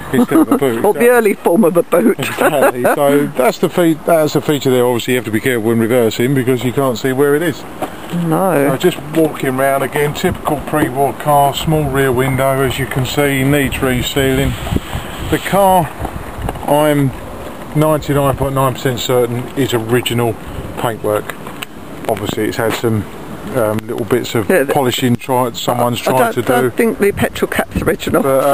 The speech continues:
Speaker 1: um,
Speaker 2: <laughs>
Speaker 1: no, I think that is. I
Speaker 2: Do you
Speaker 1: think that's
Speaker 2: really?
Speaker 1: an original feature, yes.
Speaker 2: Really?
Speaker 1: Because it is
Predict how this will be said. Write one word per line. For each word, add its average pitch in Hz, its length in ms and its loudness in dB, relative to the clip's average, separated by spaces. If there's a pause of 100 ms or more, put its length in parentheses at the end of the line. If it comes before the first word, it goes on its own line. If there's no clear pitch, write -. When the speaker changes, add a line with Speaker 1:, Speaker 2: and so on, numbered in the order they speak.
(240)
Speaker 1:
um, 143 160 2
Speaker 2:
<laughs> 226 160 2
Speaker 1:
no, 208 300 4
I 196 160 4
think 185 180 0
that 175 220 2
is. 131 240 2
I 147 160 4
Speaker 2:
Do 220 40 6
you 254 100 2
Speaker 1:
think 605 100 4
that's 208 120 4
Speaker 2:
really? 127 280 2
Speaker 1:
an - 40 2
original 139 300 0
feature, 113 400 -2
yes. 113 340 0
Speaker 2:
Really? 185 600 2
Speaker 1:
Because 127 340 -2
it 131 180 0
is 131 280 0